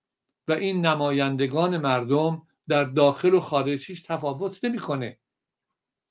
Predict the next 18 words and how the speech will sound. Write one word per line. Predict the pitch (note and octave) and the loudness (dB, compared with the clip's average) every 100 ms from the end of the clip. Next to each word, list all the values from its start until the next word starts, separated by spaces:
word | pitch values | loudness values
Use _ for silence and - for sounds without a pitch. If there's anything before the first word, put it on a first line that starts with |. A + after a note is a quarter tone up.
| _ _ - | _ _ 0
داخل | D#3 D3+ E3 E3+ | 4 4 4 0
هم | D#3 D3 B2+ _ _ | 0 -2 -4 _ _
کار | E3+ D#3+ | 0 2
بسیار، | D3+ C3+ - E3 F3+ F3 - _ _ - | 0 -6 -2 4 4 2 -6 _ _ -10
اه، | D3 C3 B2+ C3 | -6 -4 -4 -8
گسترده‌ای | C#3 D3+ C#3 D3+ C3+ E3+ G3+ | 0 0 2 0 4 4 4
رو | F3 | 2
داره | D3+ D#3 | 0 0
انجام | D3 C3+ C#3+ C#3 | 0 0 0 0
می‌ده، | C3+ C3+ C3+ C3 _ _ | -2 0 0 0 _ _
خارج | - C#3+ F3 F3 | -2 0 0 -2
هم | E3 D#3+ | -6 -6
همینطور. | D3+ F#3+ F#3+ - C#3 - _ _ _ _ _ _ | -6 -6 -6 0 0 0 _ _ _ _ _ _
چرا | - A#3+ | 2 4
این | A#3 F#3 | 4 0
به | D#3+ | 0
هم | D3 C#3+ | -2 0
نمیپیونده؟ | C#3 B2+ B2+ A#2+ B2 A#2+ A#2 G2 | -2 -2 -4 -4 -6 -4 -6 -6